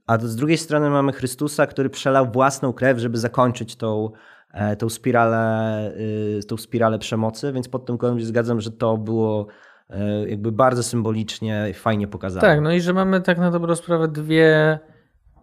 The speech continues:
Speaker 2: dwa momenty w historii świata, nie? Że jeden to jest kiedy ufundowany na krwi ludzi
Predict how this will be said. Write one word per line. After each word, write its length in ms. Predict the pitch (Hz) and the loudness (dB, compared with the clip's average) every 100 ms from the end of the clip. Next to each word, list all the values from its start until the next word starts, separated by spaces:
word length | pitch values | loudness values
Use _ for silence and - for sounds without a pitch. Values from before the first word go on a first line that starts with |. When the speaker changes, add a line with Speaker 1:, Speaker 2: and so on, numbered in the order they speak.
| _ _ - 135 131 - | _ _ -12 -12 -12 -20
Speaker 2:
dwa 400 | 156 135 131 147 | -18 -6 0 2
momenty 800 | 147 143 143 139 - 135 127 127 - | 2 2 0 -2 -2 0 0 -2 -10
w 60 | - | -8
historii 480 | 147 - - 135 131 | -6 0 4 4 2
świata, 460 | - 139 117 117 | 0 2 2 0
nie? 260 | 107 127 139 | -6 -4 -6
Że 280 | 131 123 123 - _ _ - | -2 -2 -4 -8 _ _ -2
jeden 440 | 135 143 139 135 | 4 4 4 -2
to 120 | 131 131 | -2 -2
jest 440 | 127 120 - - - | -2 -2 -12 -20 -2
kiedy 460 | 139 127 127 127 - | -2 0 -2 -2 -2
ufundowany 760 | - 143 139 135 139 135 127 | 0 2 2 2 2 2 -2
na 460 | 123 123 117 117 113 _ _ _ | 0 0 0 0 -4 _ _ _
krwi 380 | - - - 143 | -14 -10 -2 0
ludzi 640 | 135 131 127 147 220 - | 0 -2 -2 -2 -2 -6